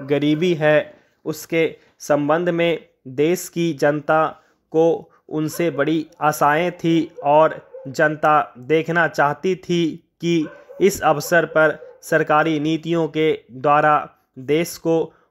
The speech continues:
वे क्या मार्गदर्शन देना चाहते हैं। इस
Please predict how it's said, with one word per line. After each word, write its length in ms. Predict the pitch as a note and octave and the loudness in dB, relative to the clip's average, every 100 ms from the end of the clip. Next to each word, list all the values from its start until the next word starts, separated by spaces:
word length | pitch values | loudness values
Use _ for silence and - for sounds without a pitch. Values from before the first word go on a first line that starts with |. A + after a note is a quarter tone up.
| - | -6
वे 200 | C#3+ F3 | 0 0
क्या 480 | F3 D#3 D3+ D#3 - | 0 0 2 2 -4
मार्गदर्शन 800 | D3+ D#3 E3+ D#3 C#3+ C#3+ - E3 - C#3+ B2+ | -2 0 2 0 0 -2 0 -4 -4 -14 -6
देना 280 | D3 D#3+ D3+ | -2 0 -2
चाहते 520 | D#3 C#3+ C#3+ F3+ D#3+ | 0 -2 0 -2 -2
हैं। 380 | - D#3+ D#3 - _ _ _ _ _ _ - | 0 0 0 -4 _ _ _ _ _ _ -10
इस 160 | E3 | -8